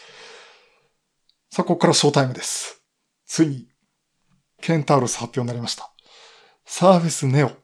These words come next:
えー、これ第五百一回で、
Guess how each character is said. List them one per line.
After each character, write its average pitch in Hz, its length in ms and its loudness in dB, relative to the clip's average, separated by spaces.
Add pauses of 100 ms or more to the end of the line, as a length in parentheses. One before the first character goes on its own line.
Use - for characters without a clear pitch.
(1000)
え 113 320 -8
ー、 - 40 -
こ - 80 -4
れ 151 80 2
第 208 240 4
五 131 120 0
百 170 220 -2
一 - 200 -4
回 143 220 -4
で、 120 320 -8